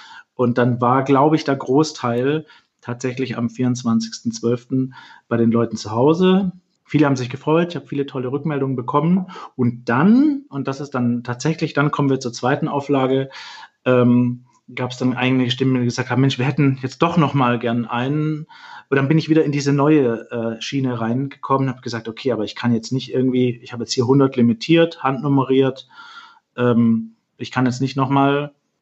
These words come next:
hundert oder zweihundert machen." Hab mich aber dann doch dazu entschieden, äh, diese zweite Auflage auf den Weg zu bringen, dafür ein bisschen reduziert.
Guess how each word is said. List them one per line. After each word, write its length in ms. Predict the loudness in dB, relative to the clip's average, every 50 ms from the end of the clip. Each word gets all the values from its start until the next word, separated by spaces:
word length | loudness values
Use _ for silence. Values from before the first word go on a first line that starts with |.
| _ _ _ _ _
hundert 280 | 0 2 4 4 2 2
oder 180 | 0 -2 -2
zweihundert 400 | -2 0 -2 0 0 -2 -2 0
machen." 480 | 0 0 2 2 2 2 2 0 -4 -14 -20 _ -20 _ _ _ _ _ _ _ _ _ _ _
Hab 160 | -4 -2 0 2
mich 160 | 0 0 0
aber 140 | -2 0 2
dann 480 | 2 2 2 2 0 -2 -4 -8 -12 -16 -20 _ _ _ _ _
doch 200 | 2 2 2 0
dazu 360 | -2 -4 -4 -4 -2 -2 -2 -2
entschieden, 840 | -2 -4 -6 -6 -4 -4 -2 0 0 0 0 -2 -4 -8 -14 -20 _ _ _ _ _
äh, 180 | -2 0 2
diese 220 | 2 2 0 0 -4
zweite 380 | 0 0 0 2 2 2 0
Auflage 380 | 0 -2 -2 -2 0 0 0 -2
auf 120 | -4 -4
den 120 | -6 0 2
Weg 240 | 2 2 2 2 0
zu 140 | 0 0
bringen, 540 | 2 4 4 4 6 6 4 4 2 0 -6 -12 -18 -20 -20 -20 -20 _
dafür 540 | -4 -4 -4 0 4 4 6 6 6 4 4
ein 160 | 4 2 2
bisschen 220 | 2 0 -2 -2 -2
reduziert. 760 | -2 -2 -4 -6 -6 -6 0 2 2 4 2 0 -2 -10